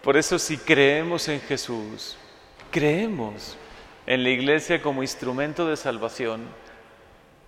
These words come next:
aunque nos encontremos con una Iglesia a veces muy humana,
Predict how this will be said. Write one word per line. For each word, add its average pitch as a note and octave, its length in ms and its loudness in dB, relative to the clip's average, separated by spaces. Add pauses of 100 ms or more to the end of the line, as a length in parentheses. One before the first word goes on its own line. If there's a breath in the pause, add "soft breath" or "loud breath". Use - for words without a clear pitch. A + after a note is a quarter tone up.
aunque D3 260 2
nos D#3+ 180 0
encontremos E3+ 680 0
con F3 140 0
una F3+ 160 -2
Iglesia E3 460 0
a D#3 40 4
veces D#3+ 360 0
muy F3 280 0
humana, C#3+ 560 -2